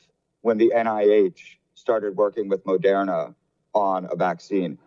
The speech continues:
To put that in perspective, that's before China admitted that there had been a single death. That's before the World Health Organization said that there was human-to-human contact. And that is why we have that particular vaccine today.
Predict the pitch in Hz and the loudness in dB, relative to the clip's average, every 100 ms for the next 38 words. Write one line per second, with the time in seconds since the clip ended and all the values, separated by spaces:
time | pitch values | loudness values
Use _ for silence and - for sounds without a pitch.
0 | _ - - 175 175 165 139 123 - 139 | _ -10 -4 0 2 2 0 -2 -2 -4
1 | 135 101 85 123 143 - 139 139 131 120 | -2 -4 -2 -2 -4 -10 -6 2 4 4
2 | 113 - 120 117 117 110 107 98 110 110 | 0 -6 -6 -4 -4 -4 -2 0 2 2
3 | 98 98 101 101 92 101 95 - 110 98 | 0 0 -2 -2 -2 -2 -2 -4 2 2
4 | 87 85 76 - _ _ _ _ _ - | 2 0 -2 -8 _ _ _ _ _ -4
5 | 127 139 160 151 156 143 127 123 123 120 | -4 -2 -4 2 4 4 2 0 0 0
6 | 123 120 117 107 104 110 101 107 101 - | -4 -2 -2 -4 -2 0 0 -4 -8 0
7 | 110 101 92 90 _ _ - 110 104 104 | 2 2 0 -2 _ _ -4 -2 2 0
8 | 101 110 107 104 101 95 90 101 101 98 | 0 0 -2 -4 -2 0 -2 -2 -2 -2
9 | - - _ _ _ _ _ - 123 107 | -10 -14 _ _ _ _ _ -4 -2 0
10 | 139 160 127 - 113 101 104 98 87 76 | -2 -2 -6 -10 -10 -6 -6 -6 -8 -10
11 | 76 _ _ _ _ _ - 113 - _ | -14 _ _ _ _ _ -8 -6 -6 _
12 | 117 110 113 104 107 101 - 104 110 98 | -8 -2 0 2 2 0 -2 -8 -4 -2
13 | 92 90 90 - 95 85 80 87 - - | 0 0 -2 -4 -6 -6 -2 0 0 -4